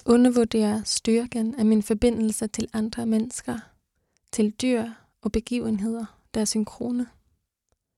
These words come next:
Alle har oplevet at snakke med en ven, hvor samtalen pludselig bliver dybere.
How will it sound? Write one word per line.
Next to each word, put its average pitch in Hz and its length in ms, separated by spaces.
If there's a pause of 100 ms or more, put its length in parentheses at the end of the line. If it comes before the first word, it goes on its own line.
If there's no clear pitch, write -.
(640)
Alle 226 260
har 214 220
oplevet 214 340
at 202 60
snakke 220 360
med 208 80
en 202 140
ven, 233 260 (260)
hvor 208 100
samtalen 220 680
pludselig 233 440
bliver 214 240
dybere. 233 560